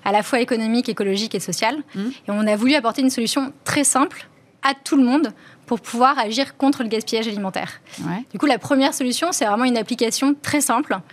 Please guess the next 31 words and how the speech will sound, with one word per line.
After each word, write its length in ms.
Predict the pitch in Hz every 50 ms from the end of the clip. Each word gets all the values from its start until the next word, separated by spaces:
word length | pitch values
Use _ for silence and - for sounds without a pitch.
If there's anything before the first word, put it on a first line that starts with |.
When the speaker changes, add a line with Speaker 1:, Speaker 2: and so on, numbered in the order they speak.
| - - - -
Speaker 1:
qui 100 | - -
permet 280 | 208 277 240 247 262 254
de 100 | 247 233
connecter 400 | - 262 254 254 247 - 311 277
au 80 | 247
bon 160 | 214 214 240 240
endroit 400 | 240 240 240 220 233 240 233 233 - -
et 100 | 240 247
au 60 | 247
bon 120 | 220 240
moment 380 | 247 233 226 220 220 226 277 370 339
des 160 | 254 220 220
commerçants 540 | 208 277 269 262 262 269 - - 277 277 285
qui 100 | - -
ont 40 | 220
des 140 | 208 208 208
invendus 440 | 214 214 214 208 214 240 311 - - - - - - - - - -
avec 340 | - 233 233 262 285 254
des 160 | 240 240 220 220
utilisateurs 680 | 220 - - 226 226 220 220 208 202 - 247 277 311
qui 160 | - - -
vont 120 | 220 214 208
pouvoir 420 | - - 233 233 240 247 240 - -
aller 280 | - 233 233 247 262 269
sauver 220 | - - 240 214
ces 180 | 202 - 214 196
invendus 460 | 202 196 196 202 202 202 233 269 285 -
à 140 | - 208 208
un 80 | 214 214
prix 200 | - - 254 254
réduit. 440 | 220 226 202 196 185 175 - -